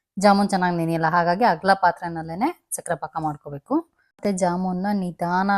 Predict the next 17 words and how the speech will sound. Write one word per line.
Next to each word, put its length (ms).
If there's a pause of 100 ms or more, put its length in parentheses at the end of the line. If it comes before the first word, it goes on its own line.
(100)
ಊರಿನಲ್ಲಿ 560
ಮತ್ತೆ 240
ನಿಧಾನಕ್ಕೆ 720
ತಿರುಗಿಸ್ಕೊಂಡೆ 760
ಮಾಡ್ಬೇಕು, 320
ಅಂದ್ರೆ 140
ತುಂಬಾ, 280 (1300)
ಆ, 60 (1040)
ಹಾರ್ಡ್ 220
ಆಗಿ 220
ಅದನ್ನ 240
ತಿರುಗಿಸ್ತಿದ್ರೆ 680
ಒಡ್ಕೊಳುತ್ತೆ, 680
ಹಾಗಾಗಿ 480
ನಿಧಾನಕ್ಕೆನೆ 800
ಎಲ್ಲ 160
ಮಾಡ್ಕೊಳ್ಳೋಣ. 560